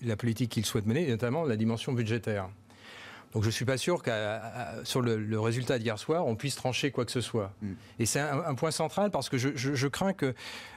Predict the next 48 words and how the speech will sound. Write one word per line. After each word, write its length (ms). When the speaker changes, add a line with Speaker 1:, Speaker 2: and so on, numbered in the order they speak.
Speaker 1:
euh, 340
peut-être 340
à, 100
à 260
la 80
différence 500
de, 160
d'autres 840
intervenants, 480
c'est 160
que 160
je, 160
je, 140
les 300
politiques 340
monétaires, 420
à 40
mon 140
avis, 200
sont 240
arrivées 460
probablement 480
à 60
leur 220
terme. 440
C'est 160
ce 120
que 80
nous 260
ont 120
dit 200
d'une 160
certaine 340
façon, 540
euh, 360
et 120
le 80
président 320
de 60
la 80
Fédérale 340
Réserve 600
et 120
d'une 140
certaine 280
façon 260
Christine 380
Lagarde. 400